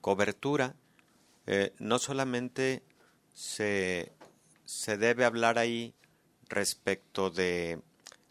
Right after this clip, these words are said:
la necesidad de más instituciones para poder, eh, brindar mayor atención a más usuarios, etcétera, sino también servicios específicos. Eh,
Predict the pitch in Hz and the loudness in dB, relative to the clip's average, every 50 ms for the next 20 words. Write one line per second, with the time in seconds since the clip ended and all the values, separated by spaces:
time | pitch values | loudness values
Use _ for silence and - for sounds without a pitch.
0 | _ _ - 98 98 98 95 98 98 95 92 - 101 92 - - 98 98 107 110 | _ _ -4 0 2 4 4 4 2 -2 -2 -2 -4 -4 -4 -4 0 2 2 2
1 | 113 120 117 113 113 113 113 - - - - - - - 101 - _ 92 87 - | 2 0 0 2 2 0 0 0 -4 -6 -8 -10 -10 -12 -12 -12 _ -8 -8 -6
2 | - - 107 107 110 110 107 101 - _ - 92 90 90 - - - 90 87 92 | -4 -2 0 0 0 -2 -4 -4 -4 _ -2 0 0 -2 -6 -6 -8 -6 -2 -2
3 | 95 98 - - - _ _ - - _ _ _ _ _ - - 90 90 85 85 | -2 -2 -2 -6 -14 _ _ -20 -20 _ _ _ _ _ -10 -6 -4 -2 -2 -2
4 | - - _ - - 95 95 95 95 104 107 107 104 104 98 95 95 98 101 101 | -4 -6 _ -6 -4 -2 -2 0 2 2 2 2 2 0 -2 0 0 0 0 0
5 | - - - _ - - 101 98 - - 98 95 92 - - 107 107 104 101 98 | -2 -6 -10 _ -10 -6 -6 -6 -4 -4 -6 -4 -4 -4 -2 -2 -2 -2 -2 -4
6 | 98 98 98 101 - - - - - - 101 95 - - 117 110 107 110 104 95 | -2 -2 -2 -2 -2 -4 -10 -12 -8 -8 -6 -6 2 6 6 8 8 6 2 -2
7 | - 104 - - - 120 - - 117 107 95 - - 101 101 95 - - 101 104 | -4 -6 -6 -2 -2 -2 0 2 0 0 0 -2 -4 -4 -4 -4 -2 -2 -4 -2
8 | 104 117 123 127 135 127 - _ - - - - - - - - - - _ _ | 0 0 0 0 -2 -6 -12 _ -20 -20 -20 -20 -20 -20 -20 -20 -20 -20 _ _
9 | _ _ - - - 127 117 117 139 147 - - 165 139 - - 113 - - 110 | _ _ -4 6 8 8 8 8 6 2 2 2 0 0 -2 -4 -6 -4 -2 -2
10 | 98 - 123 135 - - 120 - - - - - - - - _ _ _ _ _ | -2 0 -2 -4 -4 -6 -10 -8 -8 -8 -8 -8 -12 -14 -16 _ _ _ _ _
11 | _ _ _ _ _ _ _ - 104 107 107 107 107 104 101 101 - | _ _ _ _ _ _ _ -2 0 0 2 2 2 2 2 0 0